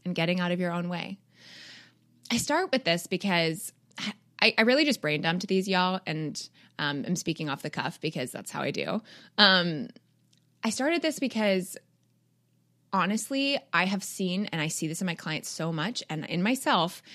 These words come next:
that when we hold ourselves back, um, like, we are the only ones who,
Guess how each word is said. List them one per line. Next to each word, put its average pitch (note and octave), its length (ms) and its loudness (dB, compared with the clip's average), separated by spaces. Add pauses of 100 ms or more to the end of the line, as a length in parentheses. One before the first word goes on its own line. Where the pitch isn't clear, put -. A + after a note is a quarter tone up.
(500)
that F#3+ 160 4
when F#3+ 200 4
we A3 120 4
hold C4+ 200 0
ourselves B3 360 0
back, F#3 520 -2 (420)
um, C#3+ 480 2 (520)
like, G3 140 2
we B3 160 8
are E4 60 6
the A3 140 6
only F#3 180 2
ones G3 260 2
who, G3+ 140 2